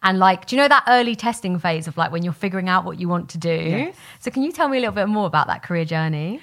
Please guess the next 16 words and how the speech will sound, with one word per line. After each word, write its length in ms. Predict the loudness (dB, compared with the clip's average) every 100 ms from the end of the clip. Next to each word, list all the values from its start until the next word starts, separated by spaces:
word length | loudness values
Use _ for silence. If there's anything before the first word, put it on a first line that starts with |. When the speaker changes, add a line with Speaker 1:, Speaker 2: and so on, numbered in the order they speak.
| _
Speaker 2:
Yeah, 180 | -6 -4
of 120 | -4
course. 360 | -6 -6 -6 -6
I 40 | -6
feel 120 | 0
like 160 | 0 0
the 100 | 0
early 220 | 0 -2
testing 340 | -6 -8 -10
phase 360 | -6 -6 -6 -8
is 120 | -6
something 360 | -4 -4 -4 -4
that 120 | 0
I 120 | 0
actually 640 | 0 -2 -4 -10 -10 -10
implement 600 | -8 -6 -4 -6 -6 -10